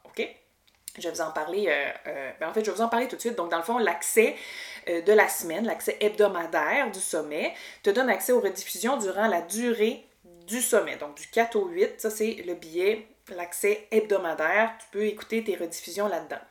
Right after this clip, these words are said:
Si, euh, tu veux avoir plus de temps pour écouter les rediffusions parce que ton horaire est full booké cette semaine-là, puis tu sens que tu pourras pas être présente en direct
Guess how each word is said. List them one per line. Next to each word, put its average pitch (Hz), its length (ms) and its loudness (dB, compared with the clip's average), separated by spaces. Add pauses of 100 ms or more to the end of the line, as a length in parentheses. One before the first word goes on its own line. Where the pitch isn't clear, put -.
(680)
Si, 339 480 2
euh, 180 240 4
tu 208 180 -4
veux 233 120 4
avoir 208 260 2
plus 294 260 4
de 240 100 6
temps 262 200 0
pour 220 180 4
écouter 226 320 -2
les 254 120 2
rediffusions 202 640 0
parce 208 240 0
que 226 200 6
ton 190 200 -2
horaire 196 320 2
est 175 80 -6
full 277 300 0
booké 214 320 -2
cette 214 200 0
semaine-là, 202 560 2
puis 220 140 -8
tu - 60 -10
sens 220 300 0
que - 60 -10
tu - 60 -8
pourras 175 220 -4
pas 226 160 6
être 220 60 -2
présente 202 400 -2
en 175 100 -2
direct 185 400 0